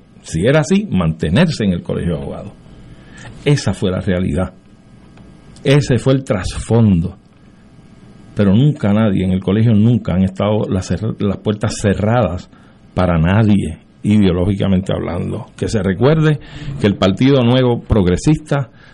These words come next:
de donde surge, las reuniones donde se daban para crear ese programa de partido, esa plataforma y las estructuras del partido que fueron llevadas a una asamblea,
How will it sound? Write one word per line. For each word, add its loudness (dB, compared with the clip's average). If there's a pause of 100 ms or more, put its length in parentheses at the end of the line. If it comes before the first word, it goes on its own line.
(140)
de 2
donde 2
surge, 0 (300)
las 0
reuniones 2
donde 2
se -2
daban -2 (420)
para 0
crear 0
ese -2
programa 0
de 0
partido, -2
esa -2
plataforma 0
y 2
las 2
estructuras -2
del -2
partido 0
que 0
fueron 0
llevadas 0
a 0
una 2
asamblea, 0